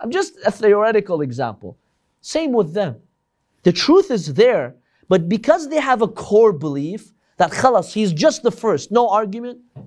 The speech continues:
they won't accept any argument. They'll find a way to, you know, respond to your argument. But these are the historical clues. So we tell them, from your sources, you've narrated this. Okay,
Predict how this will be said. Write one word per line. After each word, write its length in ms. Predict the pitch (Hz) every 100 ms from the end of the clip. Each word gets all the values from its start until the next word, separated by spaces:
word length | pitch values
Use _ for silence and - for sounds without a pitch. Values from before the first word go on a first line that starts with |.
| _ _ _ _ _ _ _ _ - 151
they 120 | 240
won't 200 | 262 254
accept 340 | - 254 220
any 200 | 220 226
argument. 440 | 202 135 110 90 -
They'll 360 | 185 330 320
find 360 | - 269 269 254
a 60 | 214
way 220 | 208 202
to, 480 | - 175 160 151 - _ _ _ _ _ _ _ _ 147
you 120 | 165
know, 100 | 156
respond 540 | 156 156 - 202 190
to 100 | -
your 160 | 139 107
argument. 420 | 95 92 87 - _ _ _ _ _ _ _ _ _ _ _ _ -
But 140 | 262
these 220 | 262 349 302
are 120 | 277
the 80 | 262
historical 560 | 233 - 247 240 233
clues. 440 | - - 196 - _ _ _ _ _ _ _ _ _ _
So 200 | - 247
we 200 | 294 370
tell 200 | 339 254
them, 160 | 214 202
from 240 | 226 220
your 160 | 285 320
sources, 540 | - 226 214 220 185
you've 180 | 226 190
narrated 500 | 220 196 165 151 147
this. 160 | 185 - 523
Okay, 280 | 523 285